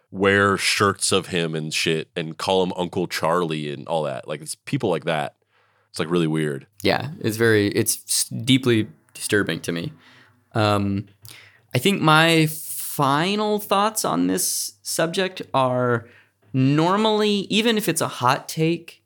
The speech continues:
Speaker 2: I feel like you and I come down on one side or the other of whatever the subject matter that we're talking about is, whether somebody was wronged, whether somebody was fucked up, or whether, you know, the, the story itself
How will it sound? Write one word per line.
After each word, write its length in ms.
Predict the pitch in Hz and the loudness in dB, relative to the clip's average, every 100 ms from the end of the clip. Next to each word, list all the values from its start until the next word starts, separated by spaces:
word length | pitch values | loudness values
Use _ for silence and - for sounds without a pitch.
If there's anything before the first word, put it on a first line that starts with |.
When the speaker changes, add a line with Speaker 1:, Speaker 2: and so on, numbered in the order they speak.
| - | -8
Speaker 2:
I 60 | |
feel 180 | - 156 | 0 2
like 220 | 143 139 | 2 0
you 160 | 127 127 | 2 2
and 100 | 117 | 4
I 360 | 113 117 120 120 | 2 2 0 -2
come 240 | - 113 | -2 0
down 360 | 110 110 113 113 | 2 2 2 2
on 200 | 107 98 | 0 2
one 260 | 107 110 | 2 2
side 500 | 110 - 107 107 120 | 0 2 2 2 0
or 80 | 113 | 0
the 160 | 101 104 | 2 2
other 340 | 101 127 143 | 2 2 2
of 360 | 120 104 - - | 2 0 -4 -6
whatever 360 | 104 101 101 110 | 0 2 2 2
the 100 | 101 | 0
subject 420 | - 104 110 - | 0 0 -2 0
matter 220 | 107 110 | 0 2
that 120 | 107 | 0
we're 100 | 101 | -2
talking 360 | - 92 101 117 | 0 0 0 -2
about 220 | 113 120 | -2 -2
is, 240 | 127 135 | -2 -2
whether 400 | 117 104 101 98 - - - | 0 0 2 -2 -4 -20 -16
somebody 280 | - 120 104 | -4 0 2
was 160 | 98 101 | 0 2
wronged, 540 | 127 151 156 156 156 | 2 4 4 4 2
whether 300 | 123 110 104 | 2 4 2
somebody 600 | 107 110 107 104 104 95 - _ _ _ | 0 0 2 2 2 -2 -8 _ _ _
was 160 | 98 - | -6 -2
fucked 280 | 110 107 147 | -2 0 2
up, 320 | 147 147 117 | 2 2 2
or 260 | 104 101 101 | 2 2 0
whether, 360 | 101 104 101 | 0 0 0
you 220 | 98 87 101 | 0 -4 -4
know, 320 | 95 92 - | -2 -4 -6
the, 260 | 95 101 107 _ | -6 -6 -6 _
the 300 | - - 98 | -12 -4 -4
story 460 | 92 - 123 117 107 | -4 -4 2 4 2
itself 640 | 101 - 107 107 104 - | 0 0 0 0 -2 -10